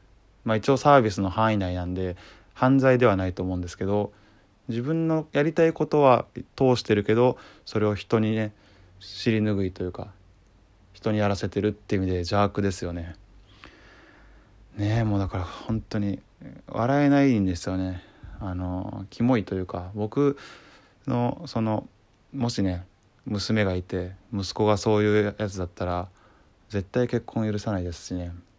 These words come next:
それだったらバンドマンでも美容師でもいいです。あの、もう国家公務員でも、こういうせ-、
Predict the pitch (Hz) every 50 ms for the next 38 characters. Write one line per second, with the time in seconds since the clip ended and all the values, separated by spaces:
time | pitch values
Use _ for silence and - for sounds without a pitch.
0 | _ _ _ _ _ _ _ _ _ - - - 135 143 156 156 - - 113 104
1 | 101 107 110 117 120 127 127 117 98 92 92 90 90 90 90 85 98 104 107 107
2 | 101 - 95 90 87 87 87 90 90 87 85 - - - _ _ _ _ _ _
3 | _ _ _ - - - - - _ _ _ - - 90 87 87 90 92 92 90
4 | 92 - - - - 123 - _ - - 160 160 156 - - 156 156 151 151 151
5 | 151 135 113 98 92 92 90 90 90 87 87 90 - _ _ - _ _ _ _
6 | _ _ _ - - 113 110 104 104 104 107 104 107 - - - - - - 110
7 | 107